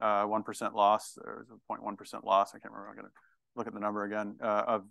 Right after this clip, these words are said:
of level, then we would warranty the tank as being watertight, and then it, we carry the responsibility for it for twenty years. So it is a bit, a bit different 'cause no, you can't look at the concrete. Um, but it, we, we've found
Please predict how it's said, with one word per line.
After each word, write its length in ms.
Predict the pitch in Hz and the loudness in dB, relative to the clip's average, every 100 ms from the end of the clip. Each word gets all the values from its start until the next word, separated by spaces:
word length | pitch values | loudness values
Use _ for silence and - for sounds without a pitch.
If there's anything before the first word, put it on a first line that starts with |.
| - | -4
of 180 | 117 104 | -2 4
level, 320 | 113 107 104 | 4 6 2
then 120 | 104 | -2
we 120 | 104 | -6
would 140 | 104 101 113 | -8 -8 -10
warranty 300 | 113 107 107 | -6 -6 -8
the 100 | 95 | -8
tank 280 | 101 98 98 | -6 -6 -8
as 100 | 101 | -12
being 180 | 104 | -8
watertight, 500 | 101 101 107 - 113 120 | 0 0 0 -2 -4 -6
and 140 | 110 | -12
then 100 | 101 | -12
it, 60 | 104 - | -12 -14
we 160 | 113 | -14
carry 320 | 101 104 98 98 | -6 -4 -2 -4
the 180 | 98 95 | -8 -12
responsibility 580 | - - 101 92 107 104 | -14 -8 -6 -6 -8 -10
for 120 | 101 | -8
it 60 | 107 | -12
for 80 | - | -12
twenty 200 | 110 101 | -12 -10
years. 160 | 107 - _ _ _ _ _ _ _ _ | -10 -14 _ _ _ _ _ _ _ _
So 180 | - 110 | -2 2
it 120 | 123 | 6
is 160 | 143 143 | 8 8
a 60 | |
bit, 240 | 135 135 135 | 6 8 8
a 200 | 135 135 | 6 6
bit 180 | 135 123 | 4 6
different 340 | 127 139 139 | 4 4 4
'cause 160 | 127 110 | 2 4
no, 160 | 123 | 4
you 140 | 117 107 | 4 2
can't 240 | 127 123 | -2 0
look 160 | 117 117 | -2 -4
at 60 | |
the 60 | - | -2
concrete. 440 | 120 120 143 170 - _ _ _ - | 2 2 0 -4 -6 _ _ _ -2
Um, 360 | 110 107 107 107 | 2 2 0 0
but 180 | 110 110 117 - | 0 0 -12 -12
it, 80 | 117 | -8
we, 120 | 110 117 | -4 -4
we've 240 | 117 110 - | -4 -6 -2
found 420 | 117 110 113 107 | 2 4 2 -2